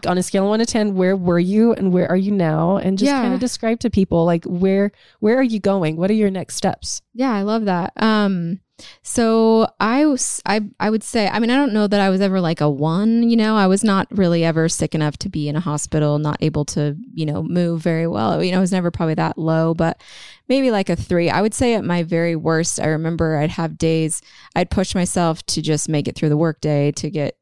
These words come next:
Speaker 2: you know, to do what I needed to do to survive. And then on the weekends, I would usually sleep until, like, four P M or something.
Speaker 1: Wow.
Speaker 2: And then I would get up for a few hours, try to, like, get groceries, maybe do a load of laundry or something. And then I would go back to bed.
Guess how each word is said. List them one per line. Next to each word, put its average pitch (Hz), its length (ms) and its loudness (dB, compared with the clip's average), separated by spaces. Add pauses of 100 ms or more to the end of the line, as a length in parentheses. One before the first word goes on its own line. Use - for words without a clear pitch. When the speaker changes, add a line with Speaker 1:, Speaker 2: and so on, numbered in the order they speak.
(140)
Speaker 2:
you 151 120 -4
know, 139 200 -2
to 147 340 -2 (260)
do 175 180 2
what 170 120 0
I 160 40 -2
needed 151 300 -6
to 185 80 -10
do 143 240 0
to 151 80 -2
survive. 147 580 -2 (460)
And 185 100 0
then 185 60 2
on 170 100 0
the 160 80 0
weekends, 170 560 0
I 147 100 0
would 160 140 -2
usually 170 680 -4
sleep - 420 -4
until, 156 340 -2
like, 143 520 -6 (720)
four 147 460 -2
P 208 260 0
M 214 360 0
or 214 100 -2
something. 208 480 -4
Speaker 1:
Wow. 156 300 2
Speaker 2:
And 196 160 2
then 190 100 0
I 180 80 2
would 185 120 0
get 180 120 0
up 175 120 -2
for 180 100 -2
a 170 60 0
few 170 220 0
hours, 165 680 0 (340)
try 180 160 -2
to, 175 80 0
like, 160 200 -2
get - 260 -2
groceries, 156 640 0
maybe 147 280 0
do 147 380 -2
a - 20 2
load 147 180 0
of 147 100 -6
laundry 147 400 -2
or 151 80 2
something. 156 360 -2
And 151 100 0
then 151 80 -2
I 151 100 0
would 156 100 -2
go - 80 -4
back - 180 -4
to - 80 -10
bed. 143 420 0